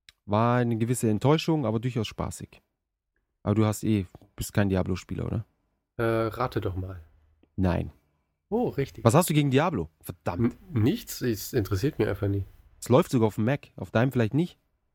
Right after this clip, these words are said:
Speaker 2: <laughs>
Speaker 1: Auf, auf Macs, die nicht fünfzig Jahre alt sind, läuft's.
Speaker 2: <laughs>
Speaker 1: Und, ähm,
Speaker 2: Ist doch Qualität, die hält noch. Bis auf den Monitor halt.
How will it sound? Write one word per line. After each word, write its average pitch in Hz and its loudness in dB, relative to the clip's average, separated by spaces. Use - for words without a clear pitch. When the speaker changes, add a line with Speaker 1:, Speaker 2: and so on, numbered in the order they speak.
Speaker 2:
<laughs> 117 -2
Speaker 1:
Auf, - -8
auf - -4
Macs, 123 0
die 117 -2
nicht - -2
fünfzig - -6
Jahre 131 2
alt 120 -2
sind, 113 -2
läuft's. 139 -2
Speaker 2:
<laughs> - 0
Speaker 1:
Und, 143 2
ähm, 135 2
Speaker 2:
Ist 131 4
doch 139 6
Qualität, 135 0
die 104 -2
hält 147 0
noch. 107 0
Bis 110 -2
auf 98 -4
den 104 0
Monitor 98 0
halt. 98 -6